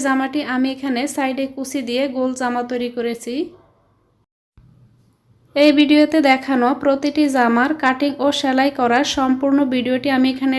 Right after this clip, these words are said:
ডেসক্রিপশন বক্সে দিয়ে দিব। আপনারা চাইলে জামাগুলো সম্পূর্ণ কাটিং ও সেলাই করার ভিডিও আমার চ্যানেল থেকে দেখে নিতে পারেন। তো এখানে আমি জামাটি এভাবে সেলাই করে নিয়েছি। এবার আমি আরও একটি জামার ডিজাইন আপনাদের সাথে শেয়ার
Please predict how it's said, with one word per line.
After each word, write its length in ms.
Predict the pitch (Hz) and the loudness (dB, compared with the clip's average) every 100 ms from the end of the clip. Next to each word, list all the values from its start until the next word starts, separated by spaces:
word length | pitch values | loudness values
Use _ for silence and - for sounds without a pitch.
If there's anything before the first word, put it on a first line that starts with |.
| 247 | 0
ডেসক্রিপশন 540 | 247 - 269 - 302 269 | -2 -2 -6 -2 0 2
বক্সে 280 | 247 240 277 247 | 0 -2 -4 0
দিয়ে 160 | 247 240 | 2 2
দিব। 140 | 220 220 302 - - - _ - | 2 2 2 0 -14 -20 _ -2
আপনারা 340 | 277 277 285 294 | 0 2 4 4
চাইলে 260 | 302 269 247 285 | 4 2 2 4
জামাগুলো 520 | 269 262 262 254 233 254 285 | 4 4 4 4 4 4 2
সম্পূর্ণ 400 | 277 254 - 254 262 262 | 0 0 0 2 2 2
কাটিং 260 | 247 277 269 | 0 0 -2
ও 20 | 269 269 | -2 -2
সেলাই 240 | 262 254 254 | -2 -2 0
করার 220 | 254 262 247 | 0 0 0
ভিডিও 200 | 247 254 | 0 0
আমার 160 | 247 247 | 0 -2
চ্যানেল 260 | 254 247 254 262 | -2 -2 -2 -2
থেকে 160 | 262 240 | -4 -4
দেখে 220 | 247 247 262 | -2 -2 0
নিতে 180 | 240 226 220 | 0 -2 -2
পারেন। 240 | 208 220 311 311 - _ _ _ _ _ - | -2 2 0 0 -14 _ _ _ _ _ 0
তো 60 | 294 277 | 2 4
এখানে 300 | 277 294 285 285 262 | 2 4 4 4 2
আমি 160 | 262 294 277 | 4 4 4
জামাটি 380 | 262 262 254 269 | 4 2 0 -2
এভাবে 280 | 254 254 240 269 | 0 2 2 2
সেলাই 280 | 294 262 254 262 | 2 0 0 0
করে 160 | 262 262 | 0 0
নিয়েছি। 360 | 226 220 226 247 330 - - _ _ _ 285 | 2 0 -2 -2 -2 -4 -20 _ _ _ 0
এবার 260 | 285 294 285 | 4 4 6
আমি 140 | 285 294 247 | 6 4 4
আরও 120 | 269 269 | 2 0
একটি 180 | 269 285 302 | 0 -2 2
জামার 260 | 269 262 254 | 2 2 0
ডিজাইন 260 | 262 269 269 | -2 -2 -2
আপনাদের 300 | 254 247 254 254 | -2 -4 -4 -4
সাথে 180 | 254 247 | -4 -4
শেয়ার 180 | 254 240 | 0 -2